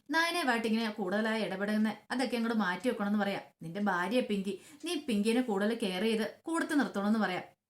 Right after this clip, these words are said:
ഇത് കേട്ടോ അർജുൻ പറഞ്ഞു, "പിങ്കിയെ ഞാനാ? ഉം,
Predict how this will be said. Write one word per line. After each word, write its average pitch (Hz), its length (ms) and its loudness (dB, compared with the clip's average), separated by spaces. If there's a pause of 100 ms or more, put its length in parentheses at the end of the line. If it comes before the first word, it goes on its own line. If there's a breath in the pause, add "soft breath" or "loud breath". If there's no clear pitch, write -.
(460)
ഇത് 185 200 -12
കേട്ടോ 185 280 -2
അർജുൻ 196 300 0
പറഞ്ഞു, 190 140 -2 (140)
"പിങ്കിയെ 302 300 4
ഞാനാ? 202 460 4 (240)
ഉം, 170 140 -2